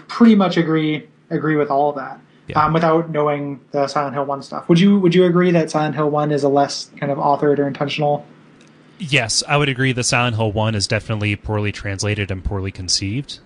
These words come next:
Speaker 2: Um, there are a lot of, um, quirks in the, uh, cosmo-, in the, in, like, the cosmology of, of, uh, of Silent Hill that are introduced that, uh, are there, that are carried throughout. I think it's definitely a necessary play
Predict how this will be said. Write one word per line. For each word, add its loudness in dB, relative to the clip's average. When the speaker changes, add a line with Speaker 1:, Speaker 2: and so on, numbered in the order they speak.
Speaker 2:
Um, -2
there 0
are -2
a -4
lot 0
of, -6
um, -6
quirks -2
in -4
the, -2
uh, -6
cosmo-, -2
in -8
the, -6
in, -6
like, -6
the -10
cosmology -6
of, -8
of, -4
uh, -4
of -4
Silent -2
Hill -2
that 0
are 0
introduced -4
that, -2
uh, -4
are -4
there, -2
that -4
are -4
carried -4
throughout. -6
I -2
think -2
it's -4
definitely -4
a -6
necessary -2
play -2